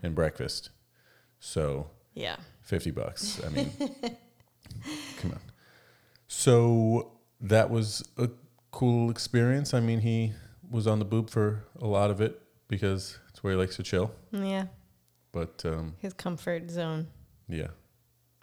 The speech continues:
Speaker 2: But he's, he's doing pretty good when we go out, so,
Speaker 1: Yeah, he's
Speaker 2: you
Speaker 1: been
Speaker 2: know.
Speaker 1: getting more chill.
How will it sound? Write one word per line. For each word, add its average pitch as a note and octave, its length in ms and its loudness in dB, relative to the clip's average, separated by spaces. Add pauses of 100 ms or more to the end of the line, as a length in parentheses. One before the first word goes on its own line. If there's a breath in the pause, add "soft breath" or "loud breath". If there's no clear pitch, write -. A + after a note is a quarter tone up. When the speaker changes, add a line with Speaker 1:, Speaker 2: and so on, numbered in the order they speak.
Speaker 2:
But G4 120 -2
he's, G#4 240 -2
he's C4+ 220 -2
doing F#4 220 0
pretty A#3+ 180 -2
good E3 220 -4
when D#3 200 -4
we C#3+ 100 -4
go - 160 -6
out, - 220 -6
so, - 240 -6 (340 loud breath)
Speaker 1:
Yeah, C4 100 -2
he's B3 80 2
Speaker 2:
you - 60 -6
Speaker 1:
been D3+ 100 0
Speaker 2:
know. - 20 4
Speaker 1:
getting D3 180 4
more C3+ 180 4
chill. C#3 360 2